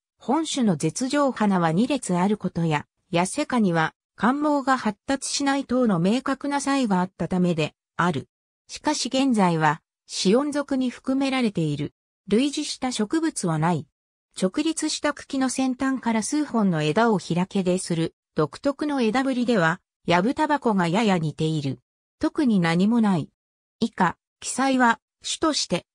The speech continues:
佐竹ほか、ピー百八十九初島、ピー六百二十伊藤、ピー百十四初島、ピー六百二十伊藤、ピー百十四牧野、ピー六百二十初島、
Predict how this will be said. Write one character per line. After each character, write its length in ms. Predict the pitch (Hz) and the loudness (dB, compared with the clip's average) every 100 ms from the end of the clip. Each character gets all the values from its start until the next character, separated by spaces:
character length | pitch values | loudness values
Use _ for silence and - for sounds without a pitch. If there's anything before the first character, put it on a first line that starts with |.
| _ | _
佐 160 | - 254 | -6 -4
竹 240 | 294 262 | -2 -4
ほ 180 | 214 196 | -2 -2
か、 200 | 185 175 _ _ | 0 -2 _ _
ピ 140 | - 285 | -4 -4
ー 40 | |
百 280 | 254 196 262 | -2 -4 -2
八 340 | 247 254 262 | -2 -2 -2
十 260 | 247 262 240 | 0 0 0
九 240 | - 240 | 0 0
初 260 | 202 208 - | 0 -2 -4
島、 420 | - - 175 160 - _ - | -6 -2 0 -2 -4 _ -4
ピ 240 | 311 311 | 0 2
ー 40 | |
六 180 | 208 180 - | 2 0 -2
百 240 | 226 - | -4 0
二 160 | 240 262 | 0 0
十 200 | 233 202 | 0 0
伊 120 | 165 | 0
藤、 280 | - 170 151 - _ - | 0 -2 -2 -6 _ -8
ピ 220 | 269 277 | -2 0
ー 20 | |
百 300 | 202 196 - | 0 -2 -2
十 200 | 254 277 | 0 0
四 240 | 262 269 240 | 2 2 2
初 280 | - 180 - | 0 -2 -2
島、 380 | - 185 175 - _ - | 0 2 2 -2 _ -4
ピ 260 | 311 311 | 0 2
ー 20 | |
六 180 | 208 180 - | 2 0 -2
百 240 | 226 - | -4 0
二 160 | 240 262 | 0 0
十 200 | 226 202 | 2 2
伊 80 | 180 | 2
藤、 420 | - 175 165 156 _ _ - | 0 -2 -2 -4 _ _ -6
ピ 200 | 277 269 | -2 0
ー 40 | |
百 360 | 196 190 - 262 | 0 -4 -2 -4
十 260 | 254 254 | 0 2
四 260 | 240 247 233 | 2 2 2
牧 280 | 190 - 202 | 2 0 0
野、 240 | 185 - _ _ | 0 -2 _ _
ピ 220 | - 320 | -2 0
ー 60 | 269 | 2
六 180 | 185 - | 0 -2
百 260 | - 226 240 | -4 -2 0
二 140 | 247 | 0
十 200 | 254 220 | 0 -2
初 240 | 160 190 - | 0 -2 -2
島、 440 | - - 185 165 | -4 0 0 0